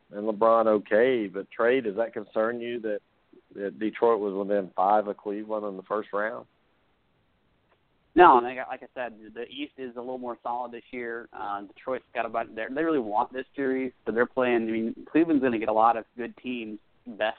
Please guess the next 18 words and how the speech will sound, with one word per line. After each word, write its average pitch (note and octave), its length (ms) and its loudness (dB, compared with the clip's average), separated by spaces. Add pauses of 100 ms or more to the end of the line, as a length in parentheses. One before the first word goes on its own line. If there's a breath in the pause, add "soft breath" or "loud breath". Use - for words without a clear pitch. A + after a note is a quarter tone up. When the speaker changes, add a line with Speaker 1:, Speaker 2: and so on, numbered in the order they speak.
Speaker 2:
efforts, A2 380 -6 (760)
uh, G#2+ 60 0
and G#2+ 300 4
I A2 120 2
think A#2+ 200 -8
LeBron A2+ 500 0
knows G#2+ 520 -2 (200)
um, G2 540 -2 (240)
that G2 160 -6
he A#2+ 80 -2
has A#2 80 -2
to - 200 -20
save G#2+ 160 6
himself. G#2 520 4
I G#2+ 60 -4
mean, G2+ 240 -8
obviously, G#2+ 720 -2 (840)
this C3 100 -8